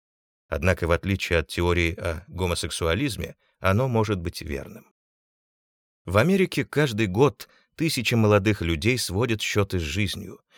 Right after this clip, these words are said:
но до сих пор сохраняется обычай регистрировать подобные смерти как несчастные случаи, чтобы уберечь семью от позора, сопровождающего самоубийство. И действительно, есть нечто постыдное в том, что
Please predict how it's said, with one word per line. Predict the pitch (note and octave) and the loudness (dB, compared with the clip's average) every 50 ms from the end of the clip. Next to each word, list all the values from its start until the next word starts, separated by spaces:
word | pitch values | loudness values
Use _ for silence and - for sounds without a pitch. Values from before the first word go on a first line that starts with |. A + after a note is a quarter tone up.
| - _ _ - | -20 _ _ -2
но | G2 A2 C3+ | 0 0 2
до | B2+ C3+ | 2 0
сих | B2 - B2 - - | 0 0 -2 -2 -2
пор | - D#3+ F3 - | 0 0 0 0
сохраняется | - - - - - D#2+ E2+ G2 B2 C3 A#2+ - - - F2 E2 | 0 -4 -6 -2 0 0 2 2 2 0 0 -2 -4 -2 0 0
обычай | D#2+ F2 B2+ C3+ - - A#2+ A2 - _ _ _ _ _ _ - | 0 0 -2 -2 0 0 0 -2 -2 _ _ _ _ _ _ -2
регистрировать | G2 G#2 A#2+ A#2+ C3 - - D3+ F3+ F3 E3+ E3 - - | 0 0 0 0 -2 -6 -2 0 0 2 2 2 0 2
подобные | - B2+ B2+ C3+ C3 A2+ A#2+ A#2 G#2+ | 0 2 2 2 2 2 2 0 0
смерти | - - C3 D3 D#3 D#3 - D3 | 0 0 0 0 0 0 -2 -4
как | - C#3+ - - | -2 -4 -4 -2
несчастные | B2 B2 A2+ - - A2 G#2 - - A2 G#2+ | -2 -2 -2 0 0 0 0 0 0 -2 -2
случаи, | - - A2 A2+ A2 F2 - - - - - - _ _ _ _ _ _ _ _ _ _ | -2 -2 -6 -6 -6 -6 -6 -8 -10 -10 -10 -16 _ _ _ _ _ _ _ _ _ _
чтобы | - - G3 F#3 C3 A#2+ - | -6 0 0 2 2 2 0
уберечь | - A#2 G2 G#2 A2 C3+ C3 - | 2 0 0 2 2 0 0 0
семью | - - G2+ G2 F#2 F#2 F2 | 0 0 0 2 2 2 2
от | D#2+ - - | 2 0 -2
позора, | - D#2 C#2 D#2+ G#2 B2 A#2+ A2 G2 - _ _ _ | -4 -4 -2 0 0 0 2 0 -2 -4 _ _ _
сопровождающего | - - G2+ - F#2+ E2+ E2+ D2+ C#2+ D#2 F#2+ G#2 G2 - - - F2 D#2+ D#2 C#2+ _ _ | -8 -8 -2 -2 0 2 2 0 2 2 2 2 2 0 0 -4 -2 -2 -4 -6 _ _
самоубийство. | - - E2+ E2 E2 E2+ D#2+ C#2 D2 D#2+ F2 - - - - D3+ D#3+ _ _ _ _ _ _ _ _ _ _ _ - | -12 -6 -4 -2 -2 -2 -2 -4 -8 -10 -10 -10 -12 -12 -16 -16 -18 _ _ _ _ _ _ _ _ _ _ _ -14
И | - - | -12 -10
действительно, | F3+ - B2+ - - G3+ - - - F2 D#2 D2+ - - _ _ _ _ _ _ _ - | -6 -6 -6 -4 -4 -4 -4 -4 -4 -4 -4 -4 -6 -12 _ _ _ _ _ _ _ -12
есть | E2 E2+ G2+ C#3+ E3+ C#3+ - - - - | -8 -6 -2 0 0 0 0 -4 -8 -6
нечто | - A#2+ B2+ A#2+ - - - A2 | -4 -2 -2 0 -2 0 -2 -2
постыдное | - - G2 - - - D3 C#3 A2 E2 D#2+ E2+ D#2+ D#2 | 0 0 -2 -2 -2 -4 -2 -4 -2 -2 -2 -2 -2 -4
в | - - | -4 -4
том, | - D3 D3+ C#3 G#2 | -2 0 0 0 -2
что | - - - E2 D2+ | -4 -4 -4 -4 -4